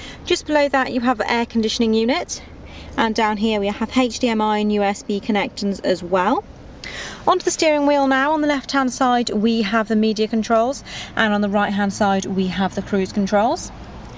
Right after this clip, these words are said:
Just down here we have all of the Bluetooth, and here we have the controls for the smaller screen in the centre. You can see this vehicle has only done, done three thousand four hundred and eighteen miles, absolutely nothing at all.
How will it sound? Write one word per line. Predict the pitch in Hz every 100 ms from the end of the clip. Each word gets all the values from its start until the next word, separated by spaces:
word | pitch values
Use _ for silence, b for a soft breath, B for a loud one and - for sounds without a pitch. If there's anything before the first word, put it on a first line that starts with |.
| B B -
Just | - -
down | 320 294
here | 269 262 294
we | 254 254
have | - 254 233
all | 240
of | 233
the | 214
Bluetooth, | 233 233 - 339 - - - - - - - - - B B B B -
and | 220 220 220
here | 233 226
we | 202 220 208
have | - 214 196
the | 202
controls | 202 190 220 196 196
for | 190
the | 196
smaller | - 196 190
screen | - 196 185
in | 196
the | 190
centre. | - 190 190 220 247
You | - - -
can | 294
see | 349 320
this | 320
vehicle | 320 294 277
has | 254
only | - 262 254
done, | 247 226
done | 233 226 - - - - -
three | - 277 285 277
thousand | 277 240 240 220 208 -
four | - - - 233
hundred | 226 214 202 -
and | 196 -
eighteen | 196 190 202 185
miles, | 185 175 185 233
absolutely | - 220 - - 190
nothing | 190 - 185
at | 185
all. | 196 220